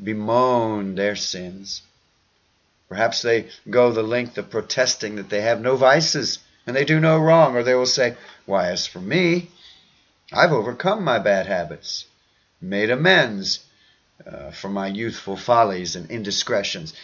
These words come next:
And if I have any faults, and they're only such as are natural to men,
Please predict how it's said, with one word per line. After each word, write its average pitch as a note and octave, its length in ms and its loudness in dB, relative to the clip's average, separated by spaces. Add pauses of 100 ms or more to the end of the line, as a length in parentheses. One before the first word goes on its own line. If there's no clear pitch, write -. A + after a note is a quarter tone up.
(240)
And F2 80 -16
if F#2+ 120 -10
I A2+ 100 0
have B2 160 2
any F3 180 2
faults, - 680 4 (580)
and F3+ 120 -8
they're F#3+ 160 -2
only C#3 220 0
such A#2 320 0
as F#2+ 160 -6
are D#2 220 -6 (420)
natural D#2+ 520 -12
to E2 100 -14
men, B2 500 -2